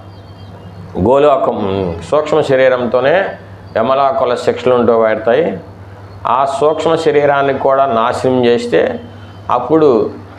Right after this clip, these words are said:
షడ్, ఎనిమిది రకాల శక్తులతో ఉన్న భౌతిక శరీరం పోయి అప్పుడు ఆధ్యాత్మిక శరీరం వస్తుంది. ఈ విధంగా మనం ఇంద్రియాలతో పనిచేస్తూ, భగవంతుడి సేవ చేస్తూ, ఆత్మ కోసం తెలుసుకుని కృష్ణ కార్యాలు చేస్తూ ఉన్న వ్యక్తికి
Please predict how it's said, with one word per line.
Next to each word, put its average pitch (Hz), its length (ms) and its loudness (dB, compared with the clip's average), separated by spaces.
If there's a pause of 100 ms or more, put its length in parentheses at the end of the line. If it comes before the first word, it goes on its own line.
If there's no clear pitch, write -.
(180)
షడ్, - 460 -2
ఎనిమిది 147 360 4
రకాల 156 340 2
శక్తులతో 135 680 0
ఉన్న 131 200 2
భౌతిక 120 460 0
శరీరం 120 380 2
పోయి 143 520 0 (580)
అప్పుడు 175 360 0
ఆధ్యాత్మిక 139 800 0
శరీరం 120 380 2
వస్తుంది. 104 540 -2 (100)
ఈ 120 120 4
విధంగా 123 460 2
మనం 110 360 0
ఇంద్రియాలతో 120 680 2
పనిచేస్తూ, 120 800 2
భగవంతుడి 110 500 0
సేవ 110 320 0
చేస్తూ, 113 520 2 (480)
ఆత్మ 120 360 0
కోసం 113 640 0
తెలుసుకుని 120 680 0
కృష్ణ - 280 -4
కార్యాలు 110 480 2
చేస్తూ 104 340 0
ఉన్న 98 160 0
వ్యక్తికి 104 640 0